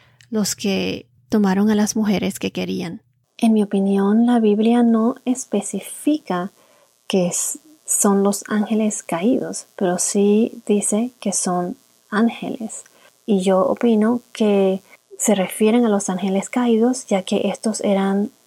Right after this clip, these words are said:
seres espirituales perversos. ¿Y quiénes son los que están en contra de Dios? Pues Satanás. Estos son los ángeles que estaban siguiendo a Lucifer, a Satanás. Son los demonios.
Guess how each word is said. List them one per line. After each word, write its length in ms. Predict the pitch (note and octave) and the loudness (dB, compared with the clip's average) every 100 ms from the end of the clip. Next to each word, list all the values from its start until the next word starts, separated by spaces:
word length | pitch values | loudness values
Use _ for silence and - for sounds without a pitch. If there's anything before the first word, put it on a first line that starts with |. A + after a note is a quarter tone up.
| - | -8
seres 460 | - G3+ G3+ A3 | -2 0 0 0
espirituales 1040 | G3+ - F#3 F3 - F3 F3 F#3+ G3+ - - _ _ _ | -2 -2 -4 -4 -2 0 2 0 0 -4 -12 _ _ _
perversos. 920 | - F#3 F3+ G3+ G3 - B2+ - - - _ - | 0 2 4 2 2 -2 -4 -6 -12 -16 _ -6
¿Y 120 | G3 | -2
quiénes 300 | G3+ G3+ G3+ | 0 0 2
son 200 | G#3 G3+ | 2 2
los 180 | A3+ - | 0 0
que 400 | G3+ F#3 F3+ - _ | 0 0 -2 -8 _
están 360 | G3+ - F#3+ F3+ | -6 -2 0 0
en 120 | F#3+ | -2
contra 420 | - G#3+ G#3 A3+ | 0 0 0 0
de 100 | A3+ | 2
Dios? 360 | A#3 C4 D4 - _ | 2 2 0 -6 _
Pues 400 | F#3 F3 F3+ - _ _ | -4 -4 -4 -10 _ _
Satanás. 680 | - F3+ E3 F3 G3 - - _ _ C#4+ | -6 -4 -4 -6 -6 -6 -10 _ _ -8
Estos 260 | - G3+ | -2 0
son 140 | - G#3 | 2 0
los 220 | A3 - | 0 0
ángeles 600 | G#3+ G#3+ A#3 B3 C4+ - _ _ - | -2 0 2 2 0 -4 _ _ -4
que 560 | G3 F#3 F3+ F3 - - _ _ _ | 0 2 0 -2 -6 -10 _ _ _
estaban 520 | B3+ - F#3 F3+ G3 G3+ | -6 -4 -4 -2 0 2
siguiendo 720 | G3 F#3+ G3+ A3+ A#3+ C4+ - | 0 2 4 4 4 2 0
a 160 | G3+ | -2
Lucifer, 640 | F3+ F#3 F#3+ - A3 A#3+ - _ | -2 -4 -6 -4 -6 -6 -14 _
a 120 | - | -4
Satanás. 640 | G3 F#3 - - - - - - | -2 -2 -4 -10 -10 -14 -16 -12
Son 300 | - G#3+ G3 | -2 0 2
los 180 | G#3+ - | 0 0
demonios. 800 | F3+ G3 G3+ E3+ - - - | 0 2 0 -2 -6 -10 -14